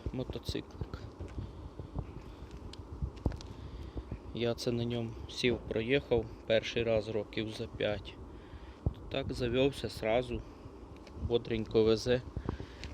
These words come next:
Просто треба привикнути до переключення коробки передач, бо вона тут чутка специфічна. Мені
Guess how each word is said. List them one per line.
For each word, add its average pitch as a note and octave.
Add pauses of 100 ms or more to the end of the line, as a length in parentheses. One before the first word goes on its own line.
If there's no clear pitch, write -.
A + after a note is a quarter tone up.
(120)
Просто B2
треба A#2
привикнути A#2+ (460)
до A2+
переключення A2 (100)
коробки G#2+
передач, A2
бо G#2+
вона G2
тут - (600)
чутка -
специфічна. - (1080)
Мені B2